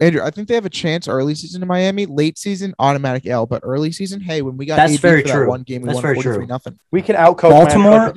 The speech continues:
Speaker 3: Mi-,
Speaker 2: Baltimore,
Speaker 3: because Miami,
Speaker 2: I think that's a dub.
Speaker 3: Miami's still gonna be figuring out all the kinks, and they have a new head coach. His first game with the team, his first game as a head coach. It's just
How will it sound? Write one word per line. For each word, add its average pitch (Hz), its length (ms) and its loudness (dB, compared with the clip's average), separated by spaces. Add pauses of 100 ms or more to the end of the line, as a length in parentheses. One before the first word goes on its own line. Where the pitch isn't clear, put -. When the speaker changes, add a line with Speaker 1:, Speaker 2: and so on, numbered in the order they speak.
Speaker 3:
Mi-, 202 60 -2
Speaker 2:
Baltimore, 139 340 4
Speaker 3:
because 202 160 6
Miami, 127 60 8
Speaker 2:
I 254 120 4
think 147 120 -2
that's 127 200 2
a 120 60 -6
dub. 101 260 -6
Speaker 3:
Miami's 196 400 2
still 226 140 0
gonna 214 80 -2
be 185 60 -4
figuring 190 320 -8
out 180 40 0
all 180 80 2
the 160 60 -4
kinks, 160 520 -10
and 185 140 2
they 202 40 4
have 208 120 8
a 196 40 0
new 185 100 2
head 180 160 2
coach. 175 240 2
His 147 100 -8
first 165 240 0
game 170 80 -8
with 143 140 -6
the - 40 -20
team, 160 180 -6
his 147 80 -12
first 170 160 -4
game 165 80 -4
as 143 40 -4
a 143 60 -6
head 147 160 -2
coach. 135 300 -2
It's 143 180 -14
just - 200 -18